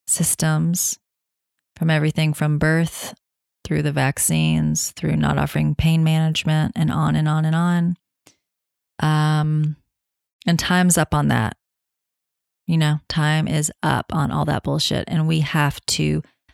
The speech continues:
come together. We have to come outside of our little boxes, our safe little boxes, and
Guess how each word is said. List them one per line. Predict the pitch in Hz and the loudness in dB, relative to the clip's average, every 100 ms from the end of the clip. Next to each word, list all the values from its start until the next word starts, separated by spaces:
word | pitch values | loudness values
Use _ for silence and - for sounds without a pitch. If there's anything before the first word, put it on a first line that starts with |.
| _ - | _ -10
come | - 160 165 170 196 | -2 0 2 -2 -4
together. | - 175 160 147 139 147 - _ _ _ | -4 -2 0 0 0 -2 -6 _ _ _
We | 165 | -4
have | 147 - 156 151 - - | -2 0 0 0 -4 -6
to | - 156 151 151 - _ _ _ _ _ _ _ _ _ - | -2 0 0 -2 -6 _ _ _ _ _ _ _ _ _ -10
come | - 175 - | -4 -2 0
outside | 151 151 165 151 | -2 0 0 0
of | 156 | 0
our | 160 | 0
little | 160 165 | 2 0
boxes, | 170 147 - - 160 156 | 2 0 0 0 0 0
our | 151 | 0
safe | - - 151 156 - | 0 0 0 -2 -6
little | 165 160 156 | -2 0 2
boxes, | 151 147 - 160 156 160 - - _ _ _ _ _ _ _ _ _ _ _ _ _ _ _ _ - | 0 0 -2 0 0 -2 -4 -10 _ _ _ _ _ _ _ _ _ _ _ _ _ _ _ _ 0
and | 170 165 160 156 156 - | 2 4 4 2 2 -2